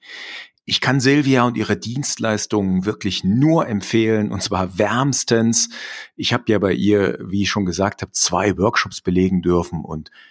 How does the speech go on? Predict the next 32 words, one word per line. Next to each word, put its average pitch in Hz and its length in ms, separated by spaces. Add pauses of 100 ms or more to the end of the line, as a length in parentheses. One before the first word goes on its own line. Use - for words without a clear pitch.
(180)
die - 120
waren 82 200
großartig. 78 920
Also - 120
sie 85 140
haben 87 160
richtig, 104 760
richtig 98 420
viel 120 320
gebracht. 90 600 (540)
Und 98 380
in 98 180
dem 113 200
Sinne 101 420 (220)
lege 110 440
ich 95 120
dir 92 140
ihre 90 300
Kurse 131 540
ans 92 260
Herz 95 460
und 82 360
wenn 87 180
dann 87 140
später 85 480
hoffentlich 85 400
auch - 140
wieder 82 280 (340)
Live-Workshops, 92 1000
Live-Seminare 80 800
erlaubt - 360
sind, - 260